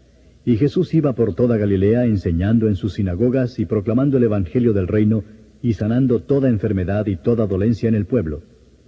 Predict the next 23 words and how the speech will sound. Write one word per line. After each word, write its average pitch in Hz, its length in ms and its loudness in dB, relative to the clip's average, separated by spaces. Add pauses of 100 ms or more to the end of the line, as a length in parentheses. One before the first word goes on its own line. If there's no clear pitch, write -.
(560)
Y 107 120 -2
se 127 140 0
extendió 143 440 0
su 120 140 -2
fama 127 340 0
por 98 180 -2
toda 107 260 0
Siria, 82 440 -2 (460)
y 98 120 -4
traían 92 400 -2
a 87 80 -4
él 101 240 -2
todos 104 320 0
los 92 140 -4
que 95 100 -2
estaban 95 340 -4
enfermos, 113 600 -2 (320)
afectados 104 640 -4
con 107 160 0
diversas 101 440 -2
enfermedades 104 720 -2
y 101 40 -2
dolores, 104 580 -2